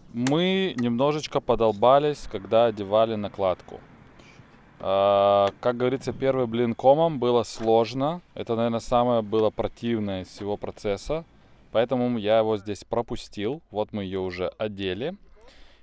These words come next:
И я решил показать, э, более досконально, как она одевается на другой стороне.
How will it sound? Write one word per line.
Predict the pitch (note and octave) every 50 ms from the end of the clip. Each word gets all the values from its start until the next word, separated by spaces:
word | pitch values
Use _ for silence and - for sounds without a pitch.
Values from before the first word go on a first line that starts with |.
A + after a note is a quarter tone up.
| _ -
И | - A#2+ B2+ C3 C3 C3 C3 C3 B2+ B2 B2
я | B2+ C3+ C#3+
решил | D3+ C#3 - - - C#3+ D3+ D#3 D#3 D#3+ D#3 - - - _ -
показать, | B2 A#2 - C3 A#2+ A2+ A#2 C3 C3+ C3+ B2+ A#2+ - -
э, | A#2 A2+ A2 G#2+
более | G2+ G#2+ A#2+ C3 C3+ B2+ B2 A#2+ A2+
досконально, | G#2+ G#2+ - - - A2 G#2+ A#2+ B2+ C3 C3 B2+ A#2+ A#2 A2+ B2 B2+ _ _ _ _ _ _ _ _
как | - B2+ A#2+ -
она | B2+ A#2 A2+
одевается | A2 G2+ G#2+ G#2 A2 A#2+ C3 C#3 C#3+ - - D3 C3+
на | B2 A2+ A2+ A#2+
другой | A#2 A#2 A#2 A2 A#2 A#2 G#2+
стороне. | - - - F#2 F2 E2 - - - -